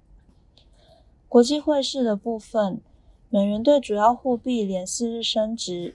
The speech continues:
并站上一年高点。投资人对联准会十一月开始缩减购债的预期转强，并预测可能在二零二二年底升息。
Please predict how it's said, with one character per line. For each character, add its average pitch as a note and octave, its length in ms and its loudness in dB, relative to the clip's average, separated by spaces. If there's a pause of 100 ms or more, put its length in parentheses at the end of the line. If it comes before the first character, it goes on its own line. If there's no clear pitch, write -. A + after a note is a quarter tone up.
并 G#3 160 2
站 G#3 220 2
上 G#3 200 -2
一 A3 80 -6
年 F3 240 -6
高 F#3+ 240 -2
点。 - 320 -2 (680)
投 A#3 160 4
资 D4 160 0
人 B3+ 160 6
对 C4 160 2
联 G3+ 260 0
准 G3 220 -2
会 A3+ 240 -2
十 - 220 -4
一 G#3 140 -2
月 A3 280 0
开 G#3 240 -8
始 F3+ 180 -6
缩 G3+ 220 -6
减 F#3+ 220 -4
购 G#3 180 -2
债 G3+ 220 0
的 F3+ 100 -4
预 A3 140 -4
期 F#3 240 -8
转 D#3 280 -4
强， D#3+ 440 -8 (540)
并 C#4 280 6
预 C4 80 2
测 B3 320 2
可 G3+ 160 -6
能 E3 160 0
在 G#3+ 160 0
二 A#3 160 6
零 G3 160 -2
二 A3 180 -2
二 A3+ 140 -2
年 F3 280 -6
底 F3 200 -10
升 F#3 280 -4
息。 D#3+ 440 -8